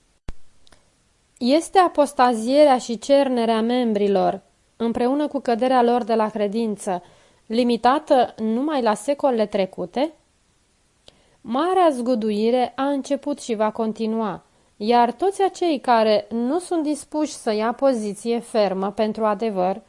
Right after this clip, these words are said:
și care nu vor sacrifica pentru Dumnezeu și cauza sa,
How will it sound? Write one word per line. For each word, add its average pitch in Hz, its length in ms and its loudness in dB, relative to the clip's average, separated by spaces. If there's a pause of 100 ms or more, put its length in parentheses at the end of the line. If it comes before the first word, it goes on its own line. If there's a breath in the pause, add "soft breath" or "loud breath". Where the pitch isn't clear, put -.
(280 soft breath)
și - 160 -6
care 277 300 4
nu 302 160 2
vor 370 220 4
sacrifica 302 680 -2
pentru 277 360 -2
Dumnezeu 247 440 -2
și 233 160 -8
cauza 196 480 -4
sa, 185 360 -8